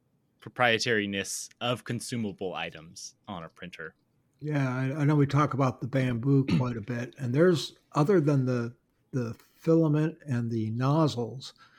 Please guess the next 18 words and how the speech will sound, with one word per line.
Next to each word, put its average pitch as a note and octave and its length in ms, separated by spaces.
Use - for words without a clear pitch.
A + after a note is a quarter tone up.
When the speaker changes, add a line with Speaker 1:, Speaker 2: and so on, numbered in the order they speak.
Speaker 2:
there's D#3 260
other E3+ 240
parts - 540
on A#2 200
that A2+ 280
that C3 180
need B2+ 220
to B2 80
be A#2+ 100
replaced A#2 720
regularly, B2 400
like B2 280
the C3+ 80
little B2+ 440
nozzle C#3 500
clean B2+ 640
clicky C#3+ 480
thing. A#2 380